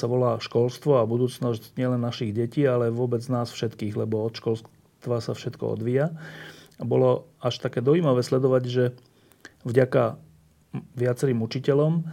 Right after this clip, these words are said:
a ľuďom, ktorí tomu fandili, ehm,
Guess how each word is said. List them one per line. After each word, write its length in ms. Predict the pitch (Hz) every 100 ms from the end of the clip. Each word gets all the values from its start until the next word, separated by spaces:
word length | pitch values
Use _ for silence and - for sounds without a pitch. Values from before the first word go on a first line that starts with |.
| - - - - -
a 300 | 113 117 -
ľuďom, 320 | 113 123 120 117
ktorí 160 | 120
tomu 400 | 117 120 120 113 - _ _ _
fandili, 540 | - 120 120 135 156 180
ehm, 1200 | - - - - - - 120 117 117 117 117